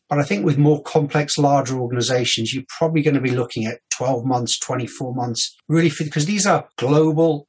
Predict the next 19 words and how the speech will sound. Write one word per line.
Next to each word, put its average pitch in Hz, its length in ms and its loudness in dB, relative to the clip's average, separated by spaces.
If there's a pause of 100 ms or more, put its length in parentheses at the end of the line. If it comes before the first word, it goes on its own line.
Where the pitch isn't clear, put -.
organization-wide 131 1080 -2
transformation 117 760 -6
processes. 120 640 -10
And 156 80 2
that's 180 180 0
not 220 200 0
to 151 100 0
say 165 240 4
that 143 160 -4
there 139 120 0
aren't 143 220 2
milestones 143 720 2
along 135 260 0
the 135 80 -2
way 147 240 2
that - 160 -4
make 127 240 -6
a 117 60 -14
difference. - 600 -4